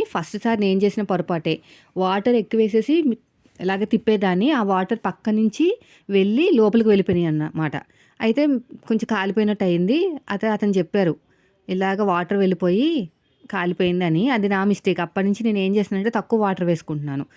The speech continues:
కొంచెం ఎక్కువ వాటర్ అయిందనుకోండి బయటకు వచ్చేసి ఆ బయట నుంచి లోపలికి వెళ్ళిపోయే వాటర్ అనేవి. అలా అలా పాడైపోయిందనమాట. ఇంకొకసారి రిపేర్ ఎందుకు వచ్చిందంటే వైర్ పోయిందంట, అందుకు రిపేర్ వచ్చింది. So అది కూడా మనకి క్లా-, మంచి సెట్ అయిపోయిందిలేండి.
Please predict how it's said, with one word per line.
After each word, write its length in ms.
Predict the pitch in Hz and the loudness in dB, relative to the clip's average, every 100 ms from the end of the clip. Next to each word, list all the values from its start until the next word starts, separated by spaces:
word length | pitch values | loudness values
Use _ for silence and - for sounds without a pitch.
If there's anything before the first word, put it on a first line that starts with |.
| - - - | -20 -20 -4
కొంచెం 200 | 214 214 | 0 0
ఎక్కువ 220 | 190 240 | 0 -2
వాటర్ 240 | 233 220 214 | -2 0 0
అయిందనుకోండి 400 | 202 190 185 175 | 0 0 0 0
బయటకు 300 | 175 180 220 | 2 2 2
వచ్చేసి 320 | 208 214 202 | 0 -2 0
ఆ 80 | 285 | 0
బయట 260 | 190 180 180 | 2 0 0
నుంచి 180 | 220 208 | 0 0
లోపలికి 320 | 240 185 196 | 2 2 0
వెళ్ళిపోయే 260 | 185 175 165 | 0 0 -2
వాటర్ 320 | 156 151 165 | 0 -2 -2
అనేవి. 240 | 156 147 147 | -2 -2 -2
అలా 220 | 175 185 | -2 -2
అలా 160 | 185 202 | -2 -2
పాడైపోయిందనమాట. 920 | 240 190 175 170 160 151 147 143 147 - _ - - _ | -2 0 0 -2 -4 -4 -6 -8 -10 -14 _ -20 -20 _
ఇంకొకసారి 640 | 233 233 226 233 226 220 233 | 2 2 0 0 0 0 2
రిపేర్ 300 | 226 226 220 | 2 2 2
ఎందుకు 220 | 214 208 | 2 0
వచ్చిందంటే 400 | 196 202 202 208 | -2 -2 -4 -2
వైర్ 340 | 247 190 190 | 0 2 2
పోయిందంట, 540 | 202 190 175 165 160 160 240 | 2 2 0 -2 -4 -4 -4
అందుకు 300 | 220 180 180 | -2 -2 -2
రిపేర్ 320 | 170 180 175 | -2 -2 -2
వచ్చింది. 380 | 160 160 160 285 427 _ _ _ | -4 -6 -2 -4 -6 _ _ _
So 100 | - | -6
అది 200 | 190 170 | -4 -2
కూడా 220 | 175 190 202 | -2 0 0
మనకి 320 | 196 175 175 | -2 -2 -4
క్లా-, 240 | 165 170 156 160 - - - | -4 -4 -4 -6 -12 -20 -10
మంచి 300 | 165 165 - | -8 -8 -6
సెట్ 240 | 185 165 | -6 -4
అయిపోయిందిలేండి. 640 | 180 170 160 151 151 151 | -4 -4 -4 -4 -4 -2